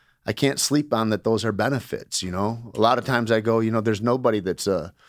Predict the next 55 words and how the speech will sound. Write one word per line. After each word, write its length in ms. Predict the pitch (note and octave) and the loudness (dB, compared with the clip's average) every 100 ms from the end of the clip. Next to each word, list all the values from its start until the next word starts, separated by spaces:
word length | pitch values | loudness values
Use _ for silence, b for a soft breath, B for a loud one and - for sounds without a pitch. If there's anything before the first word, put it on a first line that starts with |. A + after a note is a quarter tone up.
| b b | b b
self-made 640 | - G#2+ G#2 A2 G#2+ G2+ | 0 2 2 0 -2 0
man. 380 | G#2 A#2 A2+ F2 | -2 -2 -2 -4
It's 140 | E2 | -4
a 60 | F#2+ | -2
ridiculous, 680 | F2+ E2+ A2 G#2+ A#2 G2+ - | -2 -2 -2 0 -2 -2 -4
arrogant 520 | - G2+ G#2+ G2+ G2 _ _ F#2+ | -2 -2 0 -2 -6 _ _ -8
idea 440 | F2 G2 C3+ F#2+ | -4 0 2 0
to 100 | E2 | -2
think 300 | - C#3 C3+ | -2 -2 -2
about. 300 | G#2+ E2 A#1+ E2 | -6 -6 -10 -8
And, 320 | G2 F2+ E2 B B B B | -6 -6 -10 B B B B
and, 200 | F#2+ F2+ | -4 -2
and 300 | A2 G#2 G2 G2 G2+ | 0 0 -2 -4 0
th-, 160 | A#2 - | 0 0
those 300 | A2+ B2+ B2 | 2 2 4
are 100 | A#2 | 0
the 100 | G2+ | 0
reasons 500 | F#2+ G#2+ B2 A2 G2+ | -2 0 0 0 -2
that 120 | G#2 | -2
I 80 | F#2+ | -2
think 280 | F#2 D3+ E3 | -2 -4 -2
that 200 | A2 F#2+ | -2 -2
is 100 | E2+ | -4
because 340 | - G2 G2 A#2+ | -8 -4 -2 -2
even 200 | C#3 D3 | -2 -2
the 80 | |
people 300 | A2+ C#3 - A2+ | -2 -2 -2 -2
that 80 | |
have 120 | G2 - | -2 0
taken 380 | B2+ C#3 B2+ | -2 0 -2
from 320 | A2 - B2 G2+ | -2 2 2 2
me 180 | G2+ | 2
and 140 | G2+ G2 | 2 2
that 120 | G2 | 2
didn't 200 | B2 B2 | 0 0
mean 260 | C3 C#3+ C#3 | 2 2 2
me 100 | A#2 | 2
any 160 | A2+ | 0
good, 420 | G2+ C3 D3 F2 - B B B | 2 2 2 0 -8 B B B
they 160 | - C#3+ | 0 0
helped 320 | B2+ D3 D3 | 2 2 2
me 160 | C3 A#2 - | -2 -2 -4
tremendously, 840 | - A#2+ C#3 F3+ F3 - - E2 | -4 -2 0 2 2 2 -2 -6
you 120 | D#2 | -6
know, 160 | F2+ A2 | -2 0
let 220 | A#2+ D3+ | 4 4
alone 320 | C#3 B2+ D3 | 4 4 2
all 220 | G#2+ A#2+ A2+ | 2 2 2
the 80 | F2 | -2
good 300 | A2 F#2+ D#2 | -4 -4 -8
that's 160 | - | -16
been 260 | - D#2+ D2+ | -10 -10 -10
there, 160 | C2 | -14
you 120 | C#2+ E2 | -12 -6
know? 220 | A2 | -4